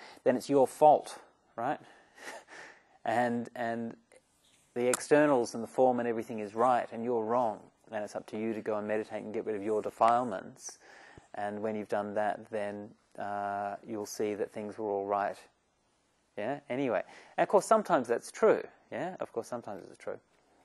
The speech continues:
But sometimes it's not, and those, that, that's not gonna solve a lot of problems. And, and it can be quite, um, it can be quite damaging, actually. Yeah? And this is something that's been quite a,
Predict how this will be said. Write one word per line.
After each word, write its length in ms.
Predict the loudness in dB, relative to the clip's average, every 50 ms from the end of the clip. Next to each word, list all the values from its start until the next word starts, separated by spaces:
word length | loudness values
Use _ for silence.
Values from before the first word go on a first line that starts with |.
| _ _ _ _ _ _ _ _ _ -18 -14 -2
But 380 | 2 2 2 2 0 -10 -16 -6
sometimes 380 | -6 -6 -4 -4 -6 -6 -6
it's 160 | -8 -10 -8 -6
not, 360 | -4 0 0 0 0 -2 -4 _ _ -12
and 160 | -12 -10 -8
those, 240 | -10 -10 -10 -12 -10
that, 240 | -8 -8 -6 -4
that's 200 | -6 -8 -8 -8
not 100 | -14 -12
gonna 180 | -10 -10 -12 -12
solve 380 | -8 -6 -4 -2 -2 -2 -4 -6 -16 -20 -20 _ _ _ -16
a 60 | -14
lot 160 | -14 -12 -12
of 100 | -12 -8
problems. 420 | 0 0 0 0 0 -4 -8 -10 -10
And, 100 | -8 -8
and 140 | -8 -8
it 80 | -8 -10
can 260 | -8 -6 -6 -4 -4
be 100 | -6 -8
quite, 340 | -8 -4 -2 -2 -2 -2 -4 -8 -14 -20 -20 -20 -20 -20 -20 -20 -20 -20 -20 _ _
um, 720 | -8 -6 -6 -6 -8 -8 -10 -12 -14 -14 -14 -16 -16 -18 -20 _ _ _ _ _ _ -20 -20 -20 -20 -20 -20 -20 _ _ _
it 120 | -16 -8
can 160 | -4 -2 0
be 80 | 0 -2
quite 320 | -2 0 -2 -2 -2 0
damaging, 500 | 0 0 0 2 0 -2 -2 -4 -8 -8
actually. 560 | -8 -10 -12 -14 -10 -8 -8 -6 -6 -8 -10 -12 -16 _ _ -12
Yeah? 220 | -12 -10 -10 -10 -8
And 160 | -8 -8 -6
this 140 | -8 -8 -10
is 60 | -12
something 360 | -6 -6 -6 -6 -6 -8 -8 -6
that's 160 | -8 -10 -8
been 220 | -10 -10 -10 -8
quite 320 | -10 -4 -2 -2 -2 -2 -2
a, 280 | -4 -6 -6 -6 -8